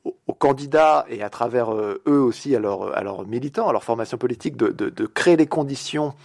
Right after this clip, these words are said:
euh, d'attrait pour les jeunes, aussi bien sur les idées que sur les modes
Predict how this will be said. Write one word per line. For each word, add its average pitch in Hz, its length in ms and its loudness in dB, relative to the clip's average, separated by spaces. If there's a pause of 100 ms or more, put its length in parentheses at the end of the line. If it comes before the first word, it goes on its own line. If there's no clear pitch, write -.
(300)
euh, 58 220 -6 (720)
d'attrait 151 360 -2
pour 120 160 -2
les 104 100 -2
jeunes, 196 320 2 (180)
aussi 120 220 -4
bien 131 160 0
sur 120 160 -2
les 107 240 -4
idées 143 220 4
que - 120 -8
sur - 200 -8
les 101 100 -6
modes 127 360 0